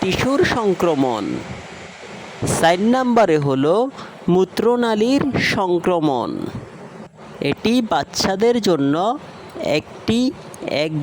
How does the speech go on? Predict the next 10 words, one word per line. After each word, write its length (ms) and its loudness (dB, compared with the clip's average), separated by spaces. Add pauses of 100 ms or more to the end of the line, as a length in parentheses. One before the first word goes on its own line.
ধরনের 460 2 (260)
অ্যান্টিবায়োটিক। 1080 0 (1300)
এই 120 2 (260)
ওষুধের 500 2
মূল্য 380 2 (680)
মাত্র 380 -4 (760)
একশত 460 -4 (260)
পঁয়ত্রিশ 600 2 (160)
টাকা, 300 -2 (260)
আর 80 0